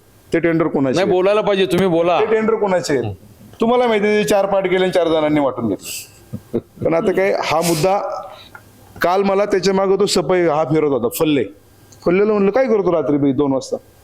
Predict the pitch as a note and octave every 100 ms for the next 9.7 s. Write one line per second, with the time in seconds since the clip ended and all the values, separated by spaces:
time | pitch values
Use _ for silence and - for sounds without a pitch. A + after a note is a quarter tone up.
0 | - - - - - G3+ G3+ G3 E3 F#3+
1 | G3 G3+ F3+ D#3+ F#3 D#3 F#3 F#3 C#3 D3
2 | D#3 D#3 D#3 D3+ E3 E3+ - C3+ - D3
3 | C#3 E3+ C3+ - - - - - - F#3
4 | F3 F#3 F#3 A#3 A3 G#3 G3 G3 F#3 F#3
5 | E3 D#3+ D#3 C#3+ C3+ A#2 G2+ - D#3+ G3
6 | F3 F#3+ F3+ G3+ F#3+ G3 E3 E3+ D#3+ C3+
7 | A#2 B2 - - - - - - - -
8 | - - - - - - D#3+ E3+ G3+ F#3
9 | F#3+ G#3 G3 F3+ E3 F3 A3+